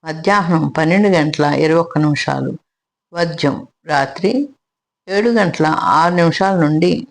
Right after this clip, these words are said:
ఎనిమిది గంటల ముప్పై ఏడు నిమిషాల వరకు. తిథి విధియ ఉదయం పది గంటల ముప్పై మూడు నిమిషాల వరకు. అమృతకాలం ఉదయం నాలుగు గంటల పద్నాలుగు నిమిషాల నుండి ఐదు గంటల నలభై ఆరు నిమిషాల వరకు.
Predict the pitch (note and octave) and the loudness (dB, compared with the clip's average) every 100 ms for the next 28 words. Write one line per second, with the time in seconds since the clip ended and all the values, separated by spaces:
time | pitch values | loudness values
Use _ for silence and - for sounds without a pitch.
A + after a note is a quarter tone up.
0 | - E3 G3+ G3+ F3 D3 D3+ D#3 D3+ - | -10 -2 0 2 0 0 0 0 -2 0
1 | D3+ D3+ D3+ D3+ D3+ D3 C#3+ D#3+ D3 C3 | 2 2 2 2 2 0 0 -2 0 0
2 | B2+ - - - _ _ _ - G#3 F#3+ | -2 -4 -6 -8 _ _ _ -10 -6 -4
3 | C3+ - - _ _ _ _ D#3+ D3+ D3+ | -4 -8 -18 _ _ _ _ -10 -2 2
4 | D#3+ C#3+ - _ _ - D3 D3 F3+ A#3+ | 2 0 -6 _ _ -12 -4 0 2 0
5 | D#4+ - _ _ E3+ F3+ A3 F#3 D#3 D3 | -4 -10 _ _ -4 0 0 0 0 0
6 | C#3+ D3+ D3 E3+ E3+ D#3+ D#3 D3 D3 - | 2 0 -2 0 2 2 2 2 0 -2
7 | C#3+ C#3 B2+ - - - _ _ _ _ | -2 -2 -2 -6 -14 -16 _ _ _ _
8 | _ E3 E3+ F3 D#3+ - C#3+ D#3 G#3+ B3+ | _ -10 -6 -2 -2 -2 -2 0 0 0
9 | C4+ _ _ _ E3+ F#3+ F#3+ - - C#3+ | -4 _ _ _ -4 -2 0 -2 -2 0
10 | E3+ G#3 F#3+ E3 D3+ D3+ D3+ D3+ C#3+ C#3 | 0 0 0 0 0 -2 -2 -4 -4 -2
11 | E3+ F3+ E3 D3 - E3+ F3+ D3 D3 F3+ | 0 2 2 0 0 0 2 0 2 0
12 | F#3+ - _ _ _ _ _ - E3 G3+ | 0 -4 _ _ _ _ _ -8 -2 0
13 | A3 F3 D#3 D3 C#3+ C#3+ D3+ D3+ D#3 D3+ | 2 2 2 0 0 0 0 0 0 0
14 | D3+ D#3 D#3 - D3+ D3 C3+ C3 - | 0 -2 -2 0 0 0 -2 -4 -10